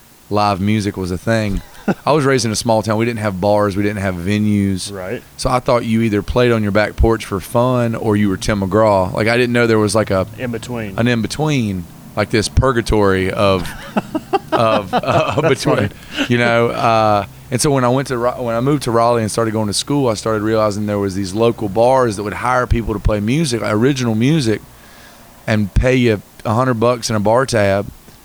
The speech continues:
Speaker 1: And so I was like, "Hell, that, that looks fun. I, I could, I could probably write, do that."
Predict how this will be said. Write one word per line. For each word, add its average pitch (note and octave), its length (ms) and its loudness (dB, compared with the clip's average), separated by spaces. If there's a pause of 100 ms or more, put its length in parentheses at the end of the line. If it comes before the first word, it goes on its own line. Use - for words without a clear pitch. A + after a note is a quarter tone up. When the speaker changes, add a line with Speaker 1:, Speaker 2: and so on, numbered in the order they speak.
(500)
Speaker 1:
And G2 100 -8
so A2 80 0
I G#2+ 60 4
was G2+ 100 -2
like, F#2+ 100 -2
"Hell, D3 260 -2
that, A#2+ 200 -2
that C3+ 160 -2
looks D#3+ 200 0
fun. A2+ 260 0
I, C#3 180 0 (160)
I C#3+ 40 -2
could, D3+ 200 -4
I A#2+ 140 0
could D3 100 -6
probably A#2 240 2
write, G#2+ 240 0
do G#2+ 160 4
that." A#2+ 420 2